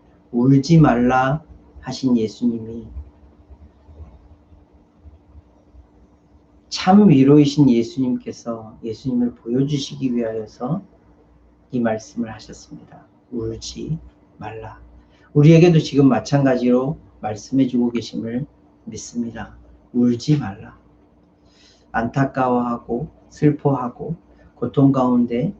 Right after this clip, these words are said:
슬퍼하고 있을 일들 많을 수 있지만 그 가운데 예수님은 여전히 우리에게 "울지 말라"라고 말씀하십니다. 왜? 예수님이 계시기 때문입니다. 하나님이 계시기 때문입니다. 위로의 아버지신 하나님,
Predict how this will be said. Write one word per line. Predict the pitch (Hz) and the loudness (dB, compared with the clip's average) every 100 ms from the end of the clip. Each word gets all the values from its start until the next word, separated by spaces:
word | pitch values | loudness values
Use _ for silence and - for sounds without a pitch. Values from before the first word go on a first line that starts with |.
| _ | _
슬퍼하고 | - - 180 - 175 151 135 | -12 -6 -4 -2 0 2 0
있을 | 120 - 117 | -2 -4 -8
일들 | 117 107 - 120 | -6 -6 -6 -8
많을 | - - - 131 160 | -8 -12 -8 2 2
수 | 143 - | 2 -2
있지만 | 151 - - 107 165 - _ _ _ - | -4 -4 -16 -14 -14 -14 _ _ _ -14
그 | - | 0
가운데 | 156 156 147 143 131 | 4 6 6 6 4
예수님은 | 113 - 123 120 113 | 2 -2 -2 0 0
여전히 | 117 123 196 180 | 0 4 6 6
우리에게 | 120 113 107 113 143 160 _ _ _ | 2 0 -6 -6 -6 -6 _ _ _
"울지 | 117 113 120 - 135 131 | -8 -4 -4 -6 -8 -8
말라"라고 | 117 110 107 113 113 113 - 110 | -10 -14 -14 -16 -16 -18 -20 -20
말씀하십니다. | 101 - 107 101 - 82 - - | -20 -20 -20 -20 -20 -20 -20 -10
왜? | 127 151 202 - _ _ _ _ _ | 2 4 4 -2 _ _ _ _ _
예수님이 | 117 117 - 135 120 127 151 | -4 -2 0 0 0 -2 -4
계시기 | - - 123 117 | -8 -18 -14 -14
때문입니다. | - 135 135 127 110 - - - _ _ _ _ | -10 -10 -8 -10 -14 -20 -20 -20 _ _ _ _
하나님이 | - 175 180 170 147 151 202 - | 0 4 6 8 6 4 0 -10
계시기 | - 113 - 120 123 - | -12 -12 -10 -10 -10 -6
때문입니다. | 147 147 120 104 - - _ _ _ _ - | -6 -4 -6 -12 -20 -20 _ _ _ _ -2
위로의 | 139 151 156 156 156 | 4 6 8 6 4
아버지신 | - - 147 143 135 - 139 139 | -2 0 2 2 -2 -10 -10 -8
하나님, | 147 147 131 156 240 | -4 -4 -4 -6 -8